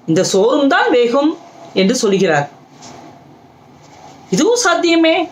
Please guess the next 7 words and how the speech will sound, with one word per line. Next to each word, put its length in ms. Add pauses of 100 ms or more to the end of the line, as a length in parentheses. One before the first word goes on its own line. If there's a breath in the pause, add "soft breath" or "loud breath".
(100)
என்று 200
சொல்கிறார். 600 (760)
உடனே 360
மன்னருக்கு 560
யாரோ 400
தன்னுடைய 380
கன்னத்தில் 500